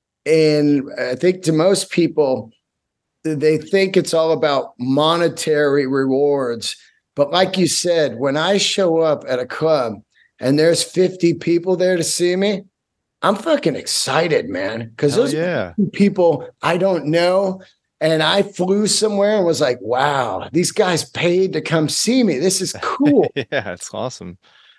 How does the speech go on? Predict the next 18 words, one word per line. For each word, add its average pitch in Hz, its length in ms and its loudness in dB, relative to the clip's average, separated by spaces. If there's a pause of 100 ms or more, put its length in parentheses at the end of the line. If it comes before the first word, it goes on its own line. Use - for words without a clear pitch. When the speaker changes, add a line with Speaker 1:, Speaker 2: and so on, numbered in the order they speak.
(280)
Speaker 2:
I 131 40 -4
mean, 131 180 0
you 165 100 0
know, 120 160 2
we 135 120 2
know 151 160 2
how 117 180 0
hard 117 240 0
it 110 100 -4
is 113 140 -4
to 110 80 -6
get 110 140 0
out 110 120 4
of 104 60 0
the 95 80 -4
house 104 360 -4
and, 101 120 -10
like, 98 320 -6